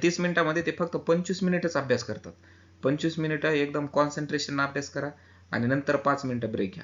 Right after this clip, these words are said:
ब्रेक म्हणजे पूर्ण ब्रेक, डायरेक्ट पुस्तक बंद करा, बाहेर उठा, पाणी प्या, पुन्हा पाच मिनिटांनं बसा, ठीक आहे? पण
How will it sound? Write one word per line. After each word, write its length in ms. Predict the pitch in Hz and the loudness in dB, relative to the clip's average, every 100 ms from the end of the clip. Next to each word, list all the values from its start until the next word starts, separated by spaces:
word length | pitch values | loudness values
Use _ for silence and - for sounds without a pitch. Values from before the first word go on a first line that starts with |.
| 117 | 0
ब्रेक 220 | 139 170 | 2 4
म्हणजे 180 | 175 175 | 2 -2
पूर्ण 320 | 165 165 147 | 2 2 2
ब्रेक, 240 | 117 107 - | 2 0 -2
डायरेक्ट 300 | 117 131 139 | 0 2 0
पुस्तक 240 | 139 - 131 | -6 -8 -6
बंद 220 | 131 135 | -4 -4
करा, 180 | 131 131 | -6 -2
बाहेर 300 | 127 123 123 | -2 -2 -4
उठा, 260 | 120 123 | -4 -6
पाणी 320 | 123 123 120 | -6 -6 -6
प्या, 260 | 120 123 123 - - - - - | -4 -4 -4 -8 -20 -20 -6 0
पुन्हा 180 | 175 | 2
पाच 200 | 151 117 | 4 2
मिनिटांनं 340 | 113 104 98 101 | 0 -4 -6 -8
बसा, 200 | 107 - - - - _ _ _ - | -10 -16 -20 -20 -20 _ _ _ -2
ठीक 120 | 156 | 0
आहे? 280 | 101 - - - - - | 0 -4 -20 -20 -20 2
पण 140 | 143 | 2